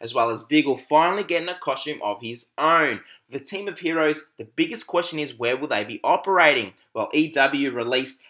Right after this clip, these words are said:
a piece of concept art that shows a new lair for Oliver and the gang. The series writers refer to the cave as the Arrow Bunker, though there's no word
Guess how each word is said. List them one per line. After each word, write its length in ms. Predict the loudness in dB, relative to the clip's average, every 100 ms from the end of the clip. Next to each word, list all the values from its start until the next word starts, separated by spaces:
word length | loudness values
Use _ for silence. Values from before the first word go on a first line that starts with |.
| -12
a 100 | -12
piece 320 | -6 -6 -6
of 120 | -8
concept 580 | -8 -4 -2 -2 -2 -2
art 300 | -2 2 0 -2 -14
that 120 | -10
shows 280 | -4 -4 -4
a 40 | -6
new 320 | -6 -6 0
lair 320 | 2 2 2
for 220 | -2 -2
Oliver 500 | 0 0 0 2 2 -2 -14 -10
and 180 | -8
the 160 | -8 -4
gang. 440 | 2 4 4 0 -4 -18 -6
The 80 |
series 440 | -2 2 4 2 2
writers 340 | 0 0 -4
refer 300 | -14 -6 -4
to 180 | -2 -6
the 80 | -6
cave 320 | 0 2 2 0
as 220 | -6 -6
the 320 | -14 -16 -16 _
Arrow 380 | 4 6 6 4
Bunker, 540 | 4 2 2 0 0 0 -6 _
though 140 | -2
there's 220 | 0 -2 0
no 220 | 2 4
word 320 | 4 2 2